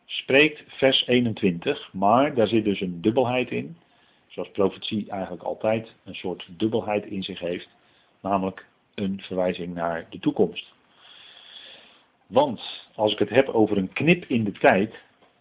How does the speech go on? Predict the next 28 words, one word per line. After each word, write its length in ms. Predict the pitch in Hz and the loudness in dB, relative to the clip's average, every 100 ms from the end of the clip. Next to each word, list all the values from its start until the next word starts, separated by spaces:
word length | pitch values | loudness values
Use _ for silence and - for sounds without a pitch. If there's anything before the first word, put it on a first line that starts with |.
| _ _ | _ _
of 160 | - 90 | -12 -8
een 120 | 95 | -8
knip 260 | - 135 - | 0 0 2
in 140 | 110 | -2
het 100 | 95 | 2
hoofdstuk 440 | 101 120 - 104 | 4 4 2 0
waarin, 380 | 98 95 98 98 | 2 2 2 2
waardoor 500 | 95 98 92 101 101 | 2 2 4 6 6
wij 220 | 98 95 | 4 2
een 120 | 98 82 | -2 -4
sprong 480 | - - 151 180 | -2 4 4 4
maken 320 | 151 104 92 107 | 2 2 0 -4
als 160 | 90 | -4
het 100 | 95 | -4
ware 300 | 90 87 85 | -2 -4 -4
in 120 | 104 | -8
de 120 | 90 85 | -10 -2
tijd 300 | 120 104 - | 0 0 -4
van 120 | 87 | -10
de 80 | 85 | -10
geschiedenis 560 | - - 135 98 87 | -8 -2 -2 -2 -4
naar 340 | 101 98 90 - | -2 -2 -4 -6
het 140 | 95 | -4
heden 320 | 101 120 90 | 0 0 -2
of 160 | - 113 | -10 -10
naar 100 | 95 | -6
nabije 440 | 92 87 90 87 | -4 -4 -2 -2
toekomst, 480 | 85 143 90 104 - | -2 -4 -6 -8 -14